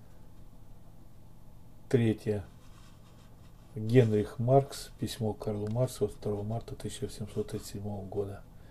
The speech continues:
Четвёртая сноска. Там же, э, лист сорок один, сорок два. Гегель, эпиграммы.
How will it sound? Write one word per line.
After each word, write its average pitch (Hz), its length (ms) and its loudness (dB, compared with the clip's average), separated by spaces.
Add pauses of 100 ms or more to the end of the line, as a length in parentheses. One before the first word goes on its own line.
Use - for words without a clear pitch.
(160)
Четвёртая 113 560 -2
сноска. 104 520 -6 (340)
Там 110 220 4
же, 101 200 -6 (1120)
э, - 160 -10 (1800)
лист 113 380 0
сорок 107 420 4 (640)
один, 107 340 4
сорок 98 380 -4
два. 131 380 4 (1500)
Гегель, 113 500 2
эпиграммы. 98 680 -2